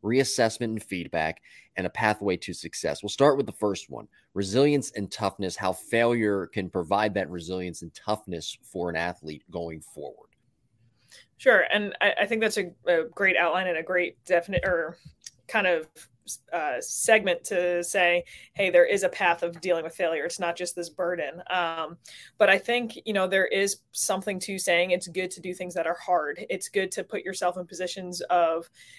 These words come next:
Speaker 2: "Hey, I'm gonna go try to maybe, you know, after I've trained for a while, maybe max out this lift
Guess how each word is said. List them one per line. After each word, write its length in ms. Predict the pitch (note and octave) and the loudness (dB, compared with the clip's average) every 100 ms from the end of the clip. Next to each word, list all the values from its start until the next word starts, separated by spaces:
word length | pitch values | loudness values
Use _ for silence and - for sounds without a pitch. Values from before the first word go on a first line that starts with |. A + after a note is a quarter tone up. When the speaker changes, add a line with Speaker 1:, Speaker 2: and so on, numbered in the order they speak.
| - | 2
Speaker 2:
"Hey, 120 | G3+ | 4
I'm 120 | F3 | 6
gonna 160 | G3 G#3 | 4 0
go 560 | G3 F#3 F3 F3 F3 F#3 _ | 4 8 10 8 4 -6 _
try 160 | - G#3+ | -4 -2
to 80 | F#3 | 0
maybe, 380 | F#3+ G3 F#3+ - | -2 -2 -4 -4
you 80 | F#3+ | 0
know, 80 | |
after 240 | E3+ F3 F#3+ | 0 2 2
I've 140 | F3 | 0
trained 260 | - G3+ G3+ | 0 -4 0
for 80 | F#3+ | 4
a 40 | |
while, 140 | F3 | 4
maybe 220 | F3+ F#3+ F#3 | 4 -2 0
max 300 | F3+ F3 - | 0 0 2
out 160 | F#3 | 2
this 180 | F#3 F3 | 2 0
lift 320 | E3+ D#3+ - | 0 0 -4